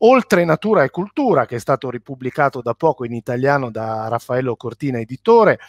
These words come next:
hanno avuto un grande impatto internazionale. E, e tuttavia Philippe Descola ha scritto anche libri disseminativi in cui racconta il suo rapporto con le società dell'Amazzonia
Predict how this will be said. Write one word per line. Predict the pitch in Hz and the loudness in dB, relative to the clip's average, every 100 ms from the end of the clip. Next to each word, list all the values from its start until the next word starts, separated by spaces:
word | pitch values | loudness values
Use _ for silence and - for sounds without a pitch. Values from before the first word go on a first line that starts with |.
| - _ - | -20 _ -12
hanno | 143 175 | -4 0
avuto | 196 262 190 | 0 0 -2
un | 147 | -2
grande | 135 170 170 135 | 2 0 0 -2
impatto | 123 - 143 139 - 123 113 135 | -4 2 2 2 -4 -6 -6 -6
internazionale. | 131 117 123 117 113 - 127 117 104 - 101 104 - - - - _ | -8 -2 -2 -2 -6 -6 -8 -6 -8 -12 -18 -18 -18 -20 -20 -20 _
E, | - - | -12 -4
e | 202 | -2
tuttavia | 240 247 254 294 208 | 0 2 4 4 4
Philippe | 190 202 180 | 0 -2 0
Descola | 196 - 233 254 | 0 2 4 4
ha | 208 | 4
scritto | - 170 - 160 | 0 -4 2 2
anche | 165 156 | 2 -4
libri | 143 165 147 139 131 - | -6 -8 -6 -6 -6 -8
disseminativi | 127 - 131 139 208 - 262 175 127 | -10 -6 -6 0 -2 0 0 0 -2
in | 117 | -4
cui | - 143 | -2 0
racconta | 139 - 170 175 147 131 | 0 -2 -2 -2 -2 -4
il | 117 | -4
suo | 107 - 135 | -8 -8 -4
rapporto | 131 - 208 226 - 120 | -4 -4 -2 -2 -4 -10
con | - 113 | -10 -10
le | 110 | -10
società | - - 113 120 | -12 -12 -6 -4
dell'Amazzonia | 117 110 110 139 - 214 156 120 | -4 -6 -4 -6 2 4 4 0